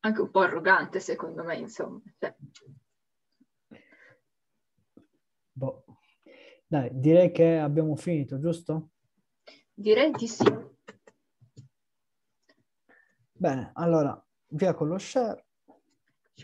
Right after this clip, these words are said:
Speaker 2: Eh, speriamo di essere stati chiari. Se, se non lo siamo stati, ditecelo, eh, magari ripetiamo la, la puntata.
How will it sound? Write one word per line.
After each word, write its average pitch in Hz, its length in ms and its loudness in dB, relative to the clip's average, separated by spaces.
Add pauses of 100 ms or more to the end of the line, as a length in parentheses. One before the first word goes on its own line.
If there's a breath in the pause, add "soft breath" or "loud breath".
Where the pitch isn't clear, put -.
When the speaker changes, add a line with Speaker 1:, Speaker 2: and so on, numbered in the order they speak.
(1000)
Speaker 2:
Eh, - 280 -8 (220)
speriamo 170 560 2
di 151 60 6
essere 147 260 2
stati 147 300 -4
chiari. 233 500 2 (100)
Se, 127 960 -6 (280)
se - 180 -6
non 147 140 0
lo 147 80 2
siamo 147 300 -2
stati, 139 520 -8
ditecelo, 135 880 -4
eh, 120 260 -8
magari 117 500 -8 (260)
ripetiamo 123 640 -4
la, 107 640 -6
la 117 120 -6
puntata. 151 840 -2